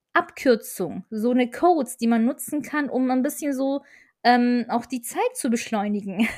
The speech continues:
<laughs> oder das Vorhaben oder die Lektion zu beschleunigen.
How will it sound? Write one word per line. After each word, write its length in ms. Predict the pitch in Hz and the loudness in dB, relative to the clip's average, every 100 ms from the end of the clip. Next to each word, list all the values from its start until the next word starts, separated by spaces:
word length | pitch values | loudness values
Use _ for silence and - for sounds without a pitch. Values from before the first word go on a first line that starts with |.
| - - | -12 -2
<laughs> 720 | 330 302 277 - - - 277 | 0 0 -4 -10 -16 -14 -4
oder 300 | 233 247 262 | 2 6 6
das 220 | 254 262 | 4 -2
Vorhaben 720 | - - 427 466 285 233 208 196 | -8 -2 0 0 0 0 0 -4
oder 140 | 226 | -4
die 140 | 247 | -2
Lektion 720 | 240 247 - - - 339 403 339 | 0 -2 -4 -12 -8 -6 -6 -8
zu 140 | 226 | -4
beschleunigen. 720 | 214 - 196 185 185 - 180 | -4 -4 -8 -6 -8 -10 -14